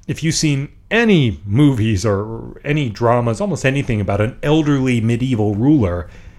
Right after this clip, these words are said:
you know that it's a problem when you try to sort of start a new family later on. I mean, I think, as I mentioned it here before, my favorite film, The Lion in Winter from nineteen sixty-eight.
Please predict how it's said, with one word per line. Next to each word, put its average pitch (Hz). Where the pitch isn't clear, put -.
you 143
know 196
that 151
it's -
a -
problem 107
when 139
you 135
try 160
to 147
sort 123
of 110
start -
a 139
new 135
family 131
later 107
on. 85
I 147
mean, 139
I 131
think, 156
as 123
I 123
mentioned 127
it 117
here 123
before, 139
my 104
favorite 151
film, 101
The 123
Lion 117
in 104
Winter 95
from 95
nineteen 92
sixty-eight. -